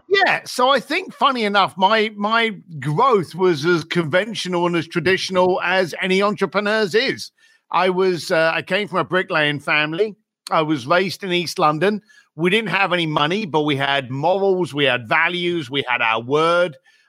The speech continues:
Um, and the bottom line of it is, I realized as a, as a young lad that I didn't fit in.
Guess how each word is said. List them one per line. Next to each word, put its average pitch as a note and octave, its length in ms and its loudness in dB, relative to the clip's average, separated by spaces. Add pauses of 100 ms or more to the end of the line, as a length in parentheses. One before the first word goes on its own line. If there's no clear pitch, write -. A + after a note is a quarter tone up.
(120)
Um, D3+ 520 0 (360)
and F3 520 0
the E3 100 -8
bottom A3 300 0
line G3 180 2
of F3+ 80 -4
it F3+ 80 0
is, G3+ 220 0
I F#3+ 140 4
realized F3 640 0
as D3+ 100 -4
a, D#3+ 180 0
as C#3+ 120 -6
a D#3+ 40 0
young F3 280 2
lad E3+ 400 2
that F#3+ 120 2
I F3+ 280 0 (400)
didn't A#3+ 420 -2 (260)
fit - 440 -2
in. A3+ 280 0